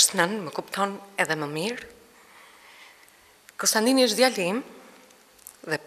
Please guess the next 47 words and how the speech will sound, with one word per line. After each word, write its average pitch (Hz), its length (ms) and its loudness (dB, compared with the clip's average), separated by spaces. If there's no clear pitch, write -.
pavarësisht 226 560 6
të 165 140 -2
gjithave, 220 340 -6
ai 170 160 -2
do 160 80 -8
të 165 160 -10
mbetet 165 460 -6
djali 151 480 -8
im. - 80 -16
E - 80 -4
pikërisht 254 600 2
pse 214 180 0
një 220 80 6
nën 240 240 8
duhet 220 220 0
të 208 100 0
gjendet 226 280 4
në 214 80 -10
krah 220 200 -4
të - 60 -8
fëmijës 233 420 -2
edhe 214 160 0
në 208 80 -2
momente 190 320 -2
tragjike 185 480 -6
si - 160 -10
kjo, 226 160 -6
me 143 140 -6
bindjen 185 400 2
se 190 160 -6
drejtësia 202 540 -2
duhet 190 260 -6
veprojë 196 320 -4
me 196 140 0
rreptësi 190 340 -4
ndaj 180 160 -6
çdo - 180 -4
kujt 180 240 -6
që 175 100 2
shkel - 240 -2
ligjin, 190 320 -6
edhe 180 160 -6
kur 170 160 -12
bëhet 170 220 -4
fjalë 165 320 -6
për - 160 -10
fëmijën 170 240 -10